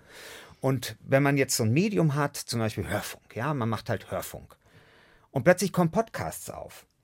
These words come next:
Und dann denken die Leute, wir müssen jetzt Podcasts machen, genauso wie wir Hörfunk gemacht haben. Weil sie diese hundert Jahre oder achtzig Jahre Hörfunktradition haben. Ja, mit, mit allen, was halt so dazugehört, mit den ganzen Konventionen.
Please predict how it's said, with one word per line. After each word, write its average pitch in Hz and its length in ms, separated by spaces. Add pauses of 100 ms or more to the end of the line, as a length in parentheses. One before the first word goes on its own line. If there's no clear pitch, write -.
(320)
Und 147 220
dann 147 140
denken 180 320
die 165 80
Leute, 151 500
wir 143 80
müssen 160 280
jetzt 123 180
Podcasts 127 500
machen, 139 220
genauso 185 640
wie 175 160
wir 156 180
Hörfunk 190 540
gemacht 78 480
haben. 62 320 (160)
Weil 156 160
sie 160 180
diese 160 300 (260)
hundert 214 400
Jahre 135 400
oder 101 300 (320)
achtzig - 360
Jahre 139 340
Hörfunktradition 92 1400
haben. - 420
Ja, 143 200
mit, 160 180 (360)
mit 131 220
allen, 175 400
was 160 220
halt 156 160
so 151 100
dazugehört, 139 640
mit 110 120
den 113 120
ganzen 139 340
Konventionen. 120 1120